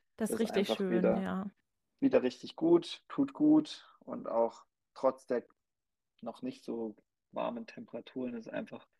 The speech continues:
Speaker 2: schön, wenn blauer Himmel ist, wenn die Sonne scheint
Speaker 1: Ja.
Speaker 2: und man schon so die Sonnenstrahlen einfach tanken kann.
Speaker 1: Ja, total.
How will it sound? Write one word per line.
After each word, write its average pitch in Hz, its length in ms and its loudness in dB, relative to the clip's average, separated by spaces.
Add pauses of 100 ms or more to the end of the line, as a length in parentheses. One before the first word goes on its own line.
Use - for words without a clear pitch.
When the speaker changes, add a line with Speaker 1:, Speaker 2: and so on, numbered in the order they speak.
(120)
Speaker 2:
schön, 123 380 2
wenn 110 180 -4
blauer 113 260 2
Himmel 135 320 2
ist, - 540 -2
wenn 113 100 -14
die 113 100 -14
Sonne 120 280 -2
scheint 113 420 2
Speaker 1:
Ja. 107 80 -8 (240)
Speaker 2:
und 117 180 -10
man 113 120 2
schon 117 300 0
so 113 120 2
die 110 360 0
Sonnenstrahlen - 640 -2
einfach - 280 -10
tanken 220 380 -10
kann. 220 240 -10 (1000)
Speaker 1:
Ja, 185 500 2
total. 185 600 0